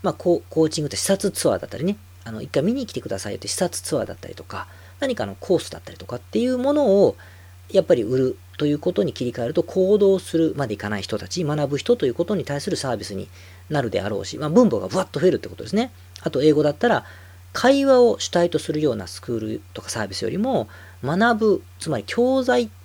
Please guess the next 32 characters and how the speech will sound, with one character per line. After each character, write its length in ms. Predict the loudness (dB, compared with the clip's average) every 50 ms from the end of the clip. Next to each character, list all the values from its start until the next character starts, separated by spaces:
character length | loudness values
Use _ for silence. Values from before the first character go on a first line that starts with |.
| -20 -20 -2
ぽ 120 | 0 0 0
く 240 | 2 0 -4 -4 -6 -10 -20 -20 -20 -20 -20 -20 -20 -20 -20 -20 -20 -8 -4
寄 100 | -2 2
せ 140 | 2 2 4
て 140 | 4 4 2
あ 60 | 2
る 80 | 2
よ 120 | 0 -2 -4
う 40 | -4
な 260 | -4 -4 -4 -4 -6 -12 -20 -20 -20 -20 -20 -20 -20 -18 -12 -10
も 120 | -8 -6
の 80 | -4 -6
の 100 | -6 -6
方 140 | -6 -6
が、 100 | -8 -6 -4
学 220 | -4 -2 -4 -4 -6 -12 -18 0
校 180 | 4 4 4
っ 40 | 4 4
ぽ 120 | 2 4 4
い 40 | 4
も 100 | 4 0
の 80 | -4
の 100 | -6 -4
方 140 | -2 -2 0
が 80 | 0 -2
お 60 | -4
そ 100 | -6 -10
ら 80 | -12
く 100 | -12 -14
で 80 | -14 -12
す 100 | -8 -6
ね、 140 | -6 -6